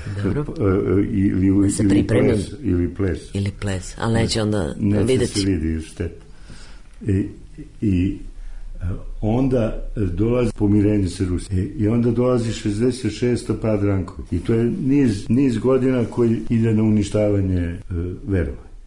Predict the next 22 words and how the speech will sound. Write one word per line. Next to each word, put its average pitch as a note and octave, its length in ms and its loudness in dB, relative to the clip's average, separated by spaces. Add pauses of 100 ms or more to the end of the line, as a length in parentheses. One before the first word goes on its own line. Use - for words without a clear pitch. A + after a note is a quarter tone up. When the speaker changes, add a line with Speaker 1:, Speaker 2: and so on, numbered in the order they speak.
(420)
Speaker 2:
A E2 240 2 (140)
verovali F2+ 640 2
su G2 380 2 (680)
još E2+ 260 2
kao F2 320 2
studenti, F#2 680 0
kao D#2 340 -2 (140)
Speaker 1:
Ja G#2+ 200 2
mislim E3 480 2 (280)
da, G#2 260 0 (340)
m-, G2+ 100 0 (260)
volela B2 420 4
bi A2+ 80 2
samo C3+ 200 4
jednu C3 240 4
digresiju, A2+ 640 2 (580)
da G#2 120 2
verovanje G#2+ 680 2
kao G#2 280 0
takvo, G2 540 -2
kao F#2 240 0 (260)
čitava G#2+ 680 2